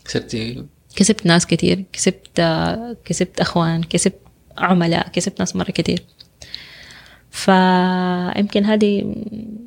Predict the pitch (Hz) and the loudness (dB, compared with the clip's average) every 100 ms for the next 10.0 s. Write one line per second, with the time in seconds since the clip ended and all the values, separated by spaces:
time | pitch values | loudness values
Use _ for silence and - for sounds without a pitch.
0 | 233 196 202 196 202 226 - 233 226 214 | 0 2 4 2 0 -2 -4 -8 -6 -8
1 | 202 - - - - - 220 - - _ | -8 -8 -8 -12 -16 -8 -6 -6 -16 _
2 | _ _ _ - - _ - - - - | _ _ _ -20 -20 _ -8 -8 -10 -14
3 | - 139 135 135 135 135 131 131 131 131 | -10 -4 0 2 2 2 2 0 2 4
4 | 131 127 123 - 135 131 131 - 123 123 | 4 2 -4 -4 -2 0 0 0 0 0
5 | 123 131 131 127 123 117 117 - 139 - | -2 -4 -6 -4 -4 -2 -4 -6 -8 -10
6 | - 165 120 120 120 - 143 - 139 123 | -4 0 0 0 -4 -4 -6 -6 -4 -4
7 | 127 127 131 120 127 127 127 127 120 131 | -4 -4 -4 -4 -2 -2 0 0 -2 -8
8 | - - - - 196 185 - - - - | -10 -18 -12 -6 -4 -4 -6 -10 -16 -20
9 | - - - - _ _ - 202 175 196 | -18 -16 -18 -20 _ _ 0 2 2 -2